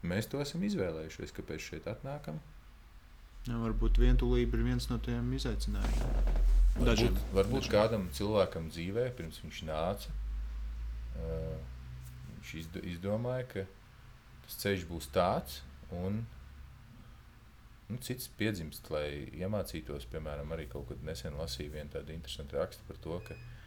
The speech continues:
Speaker 1: ka, piemēram, dvēsele tur ir augšā, ja, un tad viņi izdomā, ka viņi grib pieredzēt šajā dzīvē, eh, iemācīties piedot.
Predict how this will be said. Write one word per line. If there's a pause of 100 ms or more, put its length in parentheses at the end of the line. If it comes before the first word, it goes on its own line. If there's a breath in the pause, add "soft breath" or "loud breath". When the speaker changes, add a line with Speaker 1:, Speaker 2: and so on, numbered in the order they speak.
(400 loud breath)
Speaker 1:
ka, (1120)
piemēram, (380)
dvēsele
tur
ir
augšā,
ja,
un
tad
viņi (800 loud breath)
izdomā,
ka
viņi (400)
grib
pieredzēt (460)
šajā
dzīvē,
eh,
iemācīties
piedot.